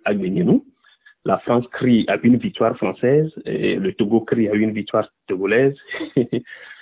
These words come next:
Finalement, euh, rien à faire, hein. Et la médaille va atterrir, euh, sur les Champs-Élysées à Paris, mais, euh, on se souviendra que les racines de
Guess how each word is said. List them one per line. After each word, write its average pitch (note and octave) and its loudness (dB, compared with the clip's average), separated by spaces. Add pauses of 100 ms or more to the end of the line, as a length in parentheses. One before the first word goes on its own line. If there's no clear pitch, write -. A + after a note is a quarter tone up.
(140)
Finalement, C#3 4
euh, G2+ 2
rien C#3+ 4
à B2+ 2
faire, D#3+ 0
hein. A#2+ 0
Et G#2+ -2
la G#2 2
médaille A#2+ 2
va A2+ 0
atterrir, G#2+ -2
euh, G2 0
sur - -4
les G#2+ 0
Champs-Élysées A2 -2
à - -10
Paris, C#3+ -2 (580)
mais, B2+ 2 (440)
euh, G2+ 0
on A2+ 0
se C3 -2
souviendra A2+ 0
que C#3+ -4
les A2+ 0
racines D#3+ -2
de A2+ -4